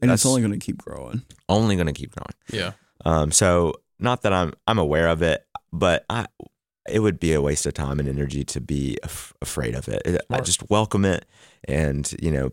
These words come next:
Speaker 2: partner up and just
Speaker 1: Absolutely.
Speaker 2: be friends.
Speaker 3: Well,
Speaker 2: you
Speaker 3: I
Speaker 2: know?
Speaker 3: think it's beneficial too to have that little bit of competition 'cause it'll keep driving you to do better and make the system better, make the, the experience better for the clients and
Speaker 1: It
Speaker 3: work
Speaker 1: helps,
Speaker 3: on
Speaker 1: it
Speaker 3: costs, all that stuff.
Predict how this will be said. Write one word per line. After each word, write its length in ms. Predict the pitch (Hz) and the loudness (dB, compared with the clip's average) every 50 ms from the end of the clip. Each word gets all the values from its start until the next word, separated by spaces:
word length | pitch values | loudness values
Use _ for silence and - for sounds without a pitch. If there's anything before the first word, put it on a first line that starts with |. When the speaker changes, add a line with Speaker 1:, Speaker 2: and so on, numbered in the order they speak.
| - _ - | -6 _ -2
Speaker 2:
partner 320 | 98 92 90 90 82 73 | 0 0 2 2 2 2
up 240 | 71 76 76 - - | 2 0 -2 -2 -4
and 220 | 67 57 58 - - _ _ | -8 -8 -8 -10 -12 _ _
just 140 | 98 101 - - | -8 -8 -4 -2
Speaker 1:
Absolutely. 460 | 107 113 135 143 - - - - 113 | 0 0 0 0 -2 -4 -2 -2 -2
Speaker 2:
be 40 | 113 | -2
friends. 400 | - - 98 104 82 - - - | 0 0 0 0 0 -2 -4 -2
Speaker 3:
Well, 100 | - 131 | 0 2
Speaker 2:
you 20 | 127 | 2
Speaker 3:
I 20 | - | 2
Speaker 2:
know? 40 | |
Speaker 3:
think 140 | 143 117 113 | 2 2 2
it's 160 | 110 - - | 0 0 -2
beneficial 560 | - - 113 110 107 - - 104 - 107 104 98 | -4 -2 0 0 0 0 -2 -4 -2 -2 -6 -6
too 260 | - - 107 104 104 | -2 0 2 2 2
to 120 | 101 95 | 2 0
have 260 | 92 - 101 98 98 | 0 0 -2 -2 -2
that 140 | 101 98 95 | -2 -2 -2
little 280 | 92 101 101 110 117 110 | 0 2 2 2 2 2
bit 120 | 104 98 101 | 2 -2 -2
of 60 | 98 | -2
competition 640 | - 98 98 98 104 95 - 104 - - 107 104 98 | 0 0 0 0 -2 -2 -2 -2 -2 -2 -2 -2 -2
'cause 160 | - 107 104 | -2 -2 -2
it'll 180 | 101 98 101 101 | 0 0 -2 -4
keep 260 | - - 113 104 98 | 0 0 0 0 2
driving 640 | 104 104 98 98 101 101 98 98 95 95 98 101 | 2 4 4 6 4 4 4 2 2 2 2 2
you 300 | 101 101 104 110 110 110 | 2 4 4 4 4 4
to 100 | 101 98 | 2 2
do 140 | 95 101 101 | 2 2 2
better 420 | 98 98 98 95 92 92 95 95 92 | 2 2 2 2 2 2 2 2 2
and 260 | 95 95 95 95 98 | 0 0 0 0 0
make 220 | 98 95 98 - | 0 0 -2 -2
the 80 | - 104 | -4 -4
system 360 | - - 104 101 - 104 101 | -2 0 -2 -2 0 0 0
better, 340 | 98 95 95 92 92 92 92 | 2 2 2 2 2 0 0
make 280 | 95 95 95 104 - - | 0 0 -2 -2 -4 -2
the, 360 | 98 98 98 95 98 101 98 | -2 0 2 2 0 0 0
the 100 | 92 98 | 0 -2
experience 520 | 98 95 - - - 95 95 95 95 101 - | -2 -2 -4 -2 0 0 2 2 0 0 -2
better 360 | - 98 95 95 95 95 95 | 0 0 0 2 0 0 -2
for 120 | - - 92 | -2 -4 -4
the 80 | 95 | -4
clients 640 | 92 - - 95 95 95 95 92 92 92 101 - - | -4 -4 -4 -2 -2 -2 -2 -2 -2 -2 -4 -4 -2
and 100 | 113 101 | -2 0
Speaker 1:
It 20 | 95 | 2
Speaker 3:
work 240 | 123 120 104 - | 2 0 2 2
Speaker 1:
helps, 120 | - 98 98 | 2 2 2
Speaker 3:
on 60 | 101 | 2
Speaker 1:
it 60 | 104 | 0
Speaker 3:
costs, 500 | - - 98 95 98 98 98 - - - | 0 0 0 0 0 0 -2 -4 -4 -2
all 140 | 98 98 98 | -2 -2 -2
that 180 | 98 95 98 - | -2 -4 -4 -8
stuff. 360 | - - 87 90 90 - | -8 -8 -6 -6 -6 -8